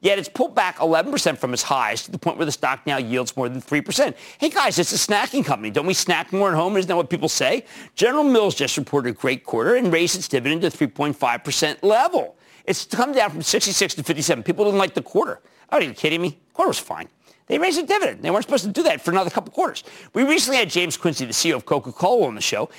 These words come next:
and he told us a very compelling story. The stock yields three point four percent. How about J and J? Another quality defensive name. Also keeps getting blasted, although it bounced a bit today on news that it's starting a gigantic vaccine trial against covid. These stocks represent real value.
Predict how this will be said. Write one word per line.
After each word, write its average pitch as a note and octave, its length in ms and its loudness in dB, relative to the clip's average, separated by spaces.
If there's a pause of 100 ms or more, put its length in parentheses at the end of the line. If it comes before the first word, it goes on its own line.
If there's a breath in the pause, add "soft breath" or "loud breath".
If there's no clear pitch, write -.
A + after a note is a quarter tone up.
(120)
and - 100 0
he F#4 40 4
told D#4 140 4
us D#3 100 2
a D3+ 40 -2
very C#3 200 0
compelling A#2+ 440 -2
story. G3+ 360 -2
The E4+ 80 -2
stock - 380 -2
yields C3+ 240 0
three C3+ 100 -2
point A2+ 260 -6
four A#2 140 -2
percent. G3 300 -2 (220 loud breath)
How E4+ 100 -2
about G#4 140 0
J D#4+ 220 2
and C#4+ 60 -2
J? D4+ 300 2
Another D#3 220 0
quality C#3+ 460 0
defensive A#2+ 420 -6
name. A2+ 240 -2 (220 loud breath)
Also G#3+ 260 2
keeps - 200 -2
getting D#3 240 0
blasted, C3 540 -4
although C3+ 200 2
it A2 100 -6
bounced C3+ 260 -2
a B2 40 -8
bit A#2 180 -4
today G#2+ 240 -4
on B2+ 140 0
news A#2+ 200 0
that B2+ 140 -2
it's A2+ 80 -8
starting A#2+ 300 -2
a - 20 -8
gigantic A#2+ 500 -2
vaccine C3 480 -2
trial F#2 400 0 (300 soft breath)
against B3 340 0
covid. D4+ 360 -2 (600 soft breath)
These G4 200 4
stocks G3 320 0
represent D3 420 -2
real A2 180 -4
value. D#2 260 -10